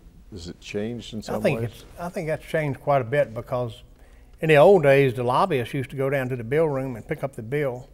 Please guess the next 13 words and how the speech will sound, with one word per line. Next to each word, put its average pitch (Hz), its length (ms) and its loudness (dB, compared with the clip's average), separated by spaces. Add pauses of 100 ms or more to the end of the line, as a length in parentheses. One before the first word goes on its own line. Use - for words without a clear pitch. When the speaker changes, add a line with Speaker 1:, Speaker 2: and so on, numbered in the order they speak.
(220)
Speaker 2:
I 156 120 -4
did 135 220 -4
that. 120 240 -6
You'd 127 180 -8
get 135 160 -6
a - 20 -16
stack 139 320 -2
of 120 120 -10
bills, 139 280 -6
you'd 117 140 -10
go 131 160 0
through 135 300 -8
'em. 151 80 -14